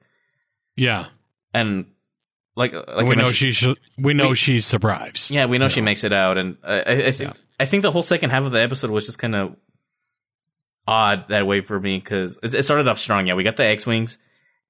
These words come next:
Speaker 2: Not some, a great dogfight right before they crash,
Speaker 1: Yeah.
Speaker 2: right?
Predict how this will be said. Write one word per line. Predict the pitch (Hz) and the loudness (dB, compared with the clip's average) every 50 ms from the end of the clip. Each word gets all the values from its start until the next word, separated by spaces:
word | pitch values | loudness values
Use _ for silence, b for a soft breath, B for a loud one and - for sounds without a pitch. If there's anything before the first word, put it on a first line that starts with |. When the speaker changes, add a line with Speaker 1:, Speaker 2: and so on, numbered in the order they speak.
| _ _ | _ _
Speaker 2:
Not | - 107 107 101 | -4 -2 -2 0
some, | - 110 - - | 0 0 0 0
a | 104 101 98 | -2 -2 -2
great | 98 - 127 127 139 147 143 143 127 117 104 - | -4 -2 0 2 4 4 4 4 2 2 0 0
dogfight | - 107 101 107 104 - - 87 87 90 98 - - _ _ _ _ | 0 2 2 2 0 0 0 0 2 2 0 -2 -6 _ _ _ _
right | - 101 98 98 | -4 -2 -2 -2
before | 98 - 107 98 | -4 -4 -4 -2
they | 90 90 | -2 -2
crash, | - - - 110 98 90 87 - | -2 0 0 2 2 2 0 -2
Speaker 1:
Yeah. | 117 92 | -2 0
Speaker 2:
right? | 92 101 113 131 - _ | 0 0 0 -2 -4 _